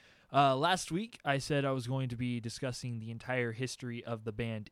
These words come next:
Issues, which I was super excited about, but some surprise happened, and this week's episode is gonna be on an interview for Brooks, the album by Jason,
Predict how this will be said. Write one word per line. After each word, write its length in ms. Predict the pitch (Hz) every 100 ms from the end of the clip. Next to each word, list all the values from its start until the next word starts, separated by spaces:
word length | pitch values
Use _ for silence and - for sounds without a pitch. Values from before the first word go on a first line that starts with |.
| -
Issues, 680 | 208 - 139 117 113 131
which 260 | - 127 120
I 80 | 110
was 160 | 104
super 280 | - 160 143
excited 320 | 120 123 110
about, 300 | 107 110 113 _ _ _ _ -
but 320 | 277 262 262
some 240 | - 196
surprise 480 | 175 165 175 196 190
happened, 500 | 139 120 - 135 147 -
and 560 | 135 131 127 127 123 117 110 131
this 280 | 127 185 -
week's 320 | 147 139 -
episode 440 | 143 131 - 127 135
is 140 | 131
gonna 180 | 120 131
be 200 | 120 127
on 160 | 127 120
an 120 | 117
interview 600 | 135 160 143 143 139 135 123
for 160 | 139 123
Brooks, 800 | 107 131 220 156 - - - - -
the 100 | 127
album 300 | 127 143 135
by 160 | 123 117
Jason, 600 | 113 180 175 143 120